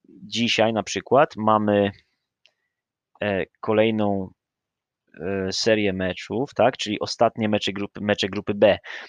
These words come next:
Dzisiaj o siedemnastej czasu brytyjskiego, wiem, że w Polsce to jest osiemnasta godzina, gra Ukraina z Austrią, o, o tej samej godzinie gra Północna Macedonia z Holandią. E, dlaczego o tej samej godzinie są mecze?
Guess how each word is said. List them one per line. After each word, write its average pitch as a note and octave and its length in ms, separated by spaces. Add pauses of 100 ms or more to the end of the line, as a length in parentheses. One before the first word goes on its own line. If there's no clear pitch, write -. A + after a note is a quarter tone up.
Dzisiaj G2+ 320
o G#2 300 (720)
siedemnastej B2+ 680
czasu A2 260
brytyjskiego, A2+ 640
wiem, A#2 160
że G2+ 380
w - 220
Polsce A#2 380
to G2 60
jest G2 140
osiemnasta G2+ 680
godzina, D#3 400 (380)
gra A2 260 (240)
Ukraina A#2 500
z G2 80
Austrią, D#3 520 (180)
o, G#2 360 (420)
o - 40
tej A2 120
samej C3+ 300
godzinie G2 420 (300)
gra G2 400
Północna A2 360
Macedonia F#2+ 480
z - 80
Holandią. C#3+ 460 (640)
E, G#2+ 120
dlaczego E3 340
o D#3 60
tej D3 100
samej C3 400
godzinie A2+ 300
są F#2+ 160
mecze? F2+ 300